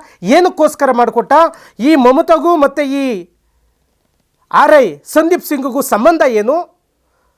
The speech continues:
ಇವ್ರ ಗಂಡ ಯಾರು? ಈ ಅಮ್ಮನ ಹೆಸರಿಗೆ ಯಾಕೆ ಸಂದೀಪ್ ಸಿಂಗ್ ರೆಕಾರ್ಡ್ಗಳನ್ನ ಕ್ರಿಯೇಟ್ ಮಾಡಿಕೊಟ್ಟ?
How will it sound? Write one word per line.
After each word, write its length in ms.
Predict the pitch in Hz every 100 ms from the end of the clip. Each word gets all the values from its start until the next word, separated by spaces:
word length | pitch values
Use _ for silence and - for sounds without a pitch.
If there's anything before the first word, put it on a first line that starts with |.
| _ _ _ _ _
ಇವ್ರ 160 | 220 269
ಗಂಡ 280 | 196 254 294
ಯಾರು? 540 | 294 226 190 294 330 _ _ _ -
ಈ 140 | 233
ಅಮ್ಮನ 200 | 349 339
ಹೆಸರಿಗೆ 400 | 330 330 330 349
ಯಾಕೆ 260 | 277 269 294
ಸಂದೀಪ್ 360 | 285 269 277
ಸಿಂಗ್ 180 | 285 254
ರೆಕಾರ್ಡ್ಗಳನ್ನ 560 | 233 254 262 254 240 240
ಕ್ರಿಯೇಟ್ 380 | 240 226 233
ಮಾಡಿಕೊಟ್ಟ? 360 | 202 180 175 -